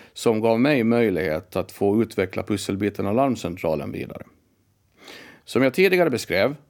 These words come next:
spred sig en svag doft av bränd elektronik i alarmcentralens utrymmen, samtidigt som jag såg släckningsbilen åka på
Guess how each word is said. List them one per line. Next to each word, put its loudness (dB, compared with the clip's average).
spred 0
sig 0
en 0
svag 0
doft -2
av -2
bränd 0
elektronik -2
i 2
alarmcentralens -2
utrymmen, -6
samtidigt -2
som -4
jag -2
såg -2
släckningsbilen -4
åka -4
på -8